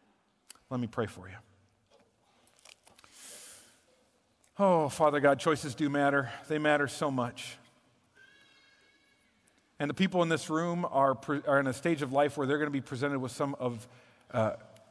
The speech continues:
the biggest choices they've ever made. They're gonna make more choices in this season of life than maybe they've made in the previous eighteen years of life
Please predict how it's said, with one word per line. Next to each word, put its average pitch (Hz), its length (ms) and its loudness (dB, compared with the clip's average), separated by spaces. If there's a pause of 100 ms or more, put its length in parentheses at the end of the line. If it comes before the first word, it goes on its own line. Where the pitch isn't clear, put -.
the 120 140 -4
biggest 151 420 2
choices 170 380 -2
they've 156 180 0
ever 160 200 2
made. 156 420 -2
They're 135 80 0
gonna 131 180 0
make 123 280 2 (300)
more 131 380 2
choices 165 600 -2
in 131 200 -2
this 139 120 0
season 143 320 -4
of 123 100 -2
life 131 240 6
than 127 140 0
maybe 131 180 0
they've 123 160 0
made 131 260 2
in 123 120 -2
the 113 80 -2
previous 131 420 -2
eighteen 131 400 -4
years 127 320 -2
of 139 100 -6
life 143 320 2